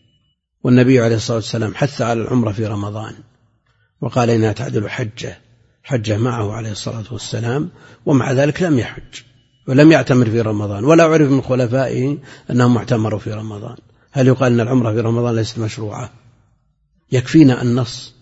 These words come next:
وفعله عليه الصلاة والسلام، بل تركه لهذه العمرة قد يكون أفضل في حقه، لأنه يترتب عليه تعطيل ما هو أهم منها. ولو أن شخصاً أنيطت به مصالح المسلمين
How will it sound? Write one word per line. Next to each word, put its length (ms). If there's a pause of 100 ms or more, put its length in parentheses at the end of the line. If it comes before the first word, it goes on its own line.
(540)
وفعله 560
عليه 220
الصلاة 420
والسلام، 420
بل 180
تركه 500
لهذه 420
العمرة 500 (300)
قد 180
يكون 260
أفضل 440
في 120
حقه، 500 (460)
لأنه 340
يترتب 480
عليه 380
تعطيل 760 (300)
ما 120
هو 200
أهم 240
منها. 360 (1080)
ولو 300
أن 200
شخصاً 340 (380)
أنيطت 520
به 220
مصالح 480
المسلمين 720